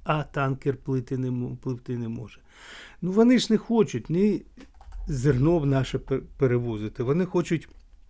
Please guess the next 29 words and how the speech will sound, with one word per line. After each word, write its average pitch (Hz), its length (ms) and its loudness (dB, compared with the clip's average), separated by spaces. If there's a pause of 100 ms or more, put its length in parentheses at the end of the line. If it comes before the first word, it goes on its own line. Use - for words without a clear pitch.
(920)
окупувати 139 800 4
Чорне 131 420 0
море. 123 400 -4 (460)
Ну 190 100 0
не 196 140 2
вийде 156 440 -2
цього. - 420 -18 (580)
Ну 165 140 0
не 180 140 2
той 180 300 2
час, 147 600 -6 (260)
що - 240 -4
можна 143 420 0
блокувати, 127 640 -4
окупувати 120 760 -8
і 101 40 -12
так - 200 -12 (100)
далі. - 200 -20 (800)
Це 202 140 4
ще 202 200 2
можна 185 340 2
на 180 120 2
Босфорі, 170 680 0
де 139 200 2 (100)
маленька 160 600 0
роз-, 185 260 -4
де 147 200 -2
маленька, 156 460 0
е, 190 140 0